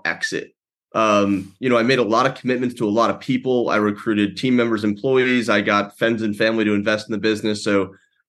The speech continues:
what do I do? How do I, how do I go about getting out of this thing without, you know, without, um, letting people <laughs> down?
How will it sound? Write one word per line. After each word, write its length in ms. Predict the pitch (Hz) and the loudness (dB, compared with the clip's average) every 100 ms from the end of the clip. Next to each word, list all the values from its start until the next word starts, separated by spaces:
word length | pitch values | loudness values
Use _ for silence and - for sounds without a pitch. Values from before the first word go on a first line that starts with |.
| _ | _
what 140 | 117 135 | 0 4
do 80 | |
I 100 | 139 | 4
do? 480 | 113 107 104 101 98 | 4 4 4 2 0
How 140 | - 117 | -2 2
do 100 | 120 | 4
I, 180 | 117 98 | 2 0
how 80 | 120 | 0
do 80 | 139 | 0
I 80 | |
go 220 | 117 110 113 | 2 0 0
about 340 | 107 101 101 | 2 0 -2
getting 240 | 113 104 | -2 0
out 140 | 113 127 | 2 2
of 80 | 120 | 0
this 160 | 117 | -2
thing 400 | 117 110 104 98 | -2 0 2 0
without, 460 | 98 104 101 98 87 - - | 0 2 2 2 -2 -12 -4
you 100 | 107 | 0
know, 140 | 95 | 0
without, 600 | 98 104 101 98 95 95 | 0 0 2 2 0 -2
um, 600 | 98 92 90 90 87 - _ - | -2 0 -2 -4 -8 -14 _ -4
letting 300 | 110 107 101 | 0 2 0
people 220 | 107 - | -4 -6
<laughs> 20 | |
down? 380 | 90 104 85 - | -6 -4 -4 -6